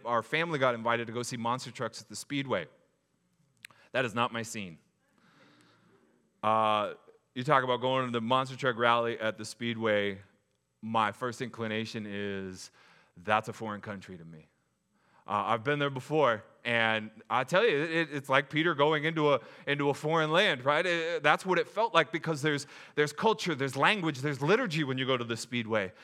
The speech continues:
right? There's apparel that they're all wearing. It's like everybody looks the same, and they're all wearing the same shirts and hats, and they're speaking the same and drinking the same Bud Light, right, all together. And there's the same vocabulary coming out of their mouth. And, and you just kinda look around and like,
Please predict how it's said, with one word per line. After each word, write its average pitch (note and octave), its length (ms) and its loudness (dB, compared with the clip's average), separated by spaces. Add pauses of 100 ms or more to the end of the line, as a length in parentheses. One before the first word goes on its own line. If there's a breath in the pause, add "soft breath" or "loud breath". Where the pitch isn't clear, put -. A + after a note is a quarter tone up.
(240 loud breath)
right? E3 240 6
There's F#3 160 2
apparel G#3+ 480 4
that D#3+ 120 0
they're F#3 160 4
all G#3+ 220 2
wearing. A3 340 2
It's E3 120 -4
like F3+ 160 4
everybody A#3 340 4
looks A3+ 240 -4
the G3 140 -12
same, B3 420 -2
and F#3+ 80 -4
they're F#3+ 80 2
all G#3 160 2
wearing A#3+ 280 0
the F3+ 60 -6
same G#3+ 220 -2
shirts A#3+ 380 0
and F3+ 100 -4
hats, A3+ 380 4
and F#3+ 100 -2
they're F3+ 80 -2
speaking A#3+ 440 -6
the F#3+ 80 -2
same A3+ 280 0
and F3 100 0
drinking A3+ 440 -2
the D#3+ 80 -4
same A#3 200 -4
Bud A3 220 -2
Light, A#3 300 2 (420 loud breath)
right, A#3+ 220 8
all A#3+ 160 4
together. G#3+ 520 2 (1200 soft breath)
And F#3+ 100 -6
there's G3+ 200 -2
the F#3+ 60 -2
same B3+ 300 2
vocabulary A3+ 800 4
coming G3 260 -2
out F#3 160 4
of E3+ 140 -6
their E3+ 140 -2
mouth. D#3 580 -4 (360 loud breath)
And, G#3+ 260 6
and G#3 180 4
you G#3+ 80 -2
just C4 160 0
kinda B3 200 6
look A3 200 4
around A#3+ 240 4
and G3+ 80 2
like, E3 220 6